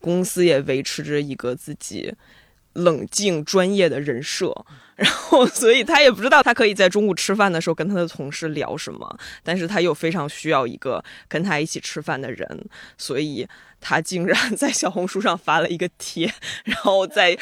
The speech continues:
找那个商区，呃，可以跟他一起吃饭的人，并他找到了。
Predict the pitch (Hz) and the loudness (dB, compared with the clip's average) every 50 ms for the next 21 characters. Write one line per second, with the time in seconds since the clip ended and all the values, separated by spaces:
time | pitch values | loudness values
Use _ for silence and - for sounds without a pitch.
0 | - - - - _ - - 156 131 92 139 196 208 214 196 170 165 - - 196 | -6 -12 -12 -12 _ 0 2 2 2 2 2 0 2 2 2 2 0 0 -2 -2
1 | 185 196 208 - - - 202 196 208 208 254 - - _ - - - _ _ - | -2 -2 -4 -6 -8 -12 -8 -6 -6 -6 -8 -8 -16 _ -20 -20 -20 _ _ -4
2 | - 165 160 165 - - - 185 196 190 - 175 185 240 196 170 180 - 160 - | -2 0 0 0 0 2 2 2 4 4 2 2 2 2 2 0 0 -2 -4 -6
3 | - - 165 160 175 156 139 131 - 98 - - - 143 123 82 71 - - _ | -6 -6 -6 -4 -4 -4 -4 -4 -6 -8 -8 -8 -8 -8 -8 -8 -10 -14 -18 _
4 | _ - 139 - 202 208 202 208 190 170 190 170 175 - - 170 - - - _ | _ -20 -20 -20 -20 -14 -8 -6 -4 -4 -4 -6 -6 -4 -2 -2 -2 -2 -6 _
5 | - 190 185 156 139 - - - | 0 2 2 2 2 0 -4 -8